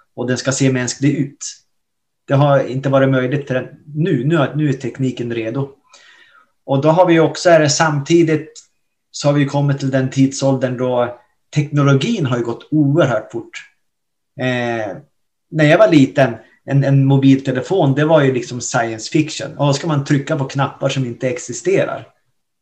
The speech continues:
Eh, och nu pratar ju människor om att vi ska vetenskapsmän. Tjugo trettio, då ska vi koppla upp vårt medvetande på, på nätet.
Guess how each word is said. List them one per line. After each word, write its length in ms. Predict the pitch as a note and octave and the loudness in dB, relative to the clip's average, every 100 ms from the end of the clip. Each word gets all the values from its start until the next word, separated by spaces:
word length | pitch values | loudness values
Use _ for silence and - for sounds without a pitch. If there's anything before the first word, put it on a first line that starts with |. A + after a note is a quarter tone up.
| _ _ _ | _ _ _
Eh, 400 | B2 B2 A#2 F#2+ D#2+ - C#3 _ _ _ _ _ | -8 -6 -6 -8 -12 -18 -20 _ _ _ _ _
och 260 | D3+ C#3+ C#3+ | -6 -2 0
nu 300 | D#3+ G3 G3+ | 2 0 0
pratar 420 | D#3+ D3 - C#3 | 4 4 4 2
ju 60 | |
människor 380 | C3+ B2 B2+ C3 | 0 -2 -4 -4
om 80 | A#2+ | -6
att 140 | A#2+ | -8
vi 80 | B2 | -10
ska 340 | A#2 B2 A#2 G#2+ | -8 -4 -4 -4
vetenskapsmän. 1040 | B2+ B2+ A#2+ - A2 - G#2+ C#3+ E3 C3+ - _ | -4 -4 -4 -6 -12 -10 -8 -4 -2 -2 -6 _
Tjugo 360 | - - D#3 E3 | -10 -2 0 0
trettio, 420 | E3 F3 E3+ A#2+ | 0 0 -2 -6
då 120 | C#3+ | -4
ska 160 | D#3 D3+ | -4 0
vi 140 | D3 | -2
koppla 340 | D3 C3 - C#3+ | 0 -4 0 -2
upp 260 | D3 - - | -2 -6 -12
vårt 400 | B2 B2 C3 C3 | -4 -2 -2 -2
medvetande 600 | A#2 A2+ C3 B2+ A2+ A2 | -6 -2 -2 -4 -8 -14
på, 160 | - | -16
på 140 | - A#2+ | -10 -4
nätet. 440 | C#3+ C3+ - | -2 -4 -8